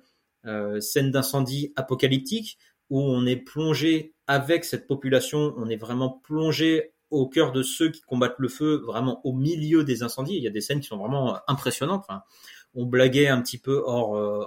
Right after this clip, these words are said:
hors antenne, mais, euh, en effet, euh, il y a eu beaucoup de mèmes sur Internet sur le fait que, bah, en fait, euh, Blade Runner deux mille quarante-neuf et tout le passage dans le désert avec la photo, et cetera,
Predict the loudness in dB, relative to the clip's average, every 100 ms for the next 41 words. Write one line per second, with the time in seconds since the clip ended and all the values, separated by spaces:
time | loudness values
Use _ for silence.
0 | -6 -4 -2 0 0 -2 -2 -2 0 -2
1 | -6 -12 -6 2 4 4 2 -4 -20 -20
2 | -20 _ 2 4 6 2 2 2 4 6
3 | 6 4 0 -2 -2 0 2 2 0 -4
4 | -2 -2 -2 0 0 2 0 0 -2 0
5 | 0 0 0 2 2 2 2 2 0 0
6 | 0 -2 0 -2 -2 -4 -6 -10 -2 0
7 | 0 -2 -2 -2 0 4 4 4 -2 -6
8 | -8 -8 -2 2 4 4 0 -4 -10 -4
9 | -2 -2